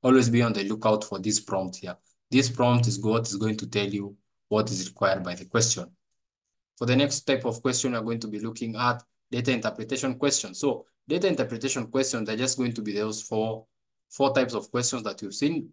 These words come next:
It's going to be the same, the same types of question, but now in forms of a table. It's going to be in form of a table here. So let's look. Data interpretation questions are grouped together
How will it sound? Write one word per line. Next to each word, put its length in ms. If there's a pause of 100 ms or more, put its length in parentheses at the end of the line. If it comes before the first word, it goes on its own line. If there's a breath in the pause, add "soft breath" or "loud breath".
(120)
It's 160
going 240
to 80
be 120
the 120
same, 480 (320)
the 60
same 280
types 280
of 160
question, 420 (300)
but 200
now 280
in 160
forms 500
of 340 (520)
a 100
table. 360
It's 180
going 160
to 80
be 120
in 80
form 320
of 140
a 100
table 320
here. 300 (520)
So 460 (640)
let's 220
look. 240
Data 200
interpretation 600
questions 480
are 160
grouped 420
together 480